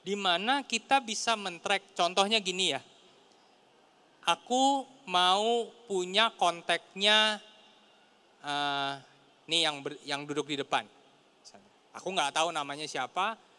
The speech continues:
aku nggak tahu nomor W A-nya dia berapa. Di kemudian hari akan ada fitur di mana saat aku berdekatan dengan orang tertentu,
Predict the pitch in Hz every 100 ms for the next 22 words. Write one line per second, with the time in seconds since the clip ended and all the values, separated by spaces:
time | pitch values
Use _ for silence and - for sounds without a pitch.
0 | _ _ - 135 202 180 143 170 175 185
1 | 170 160 156 147 160 165 160 156 151 131
2 | - 143 127 123 113 - _ _ _ _
3 | _ _ _ _ _ _ _ _ _ _
4 | _ _ _ - 202 214 247 247 240 247
5 | 294 294 196 214 202 240 220 262 285 208
6 | - 311 208 147 127 170 247 226 - -
7 | - - 247 320 - 226 - 214 185 160
8 | 180 262 285 330 277 214 190 180 190 185
9 | 180 170 202 247 175 180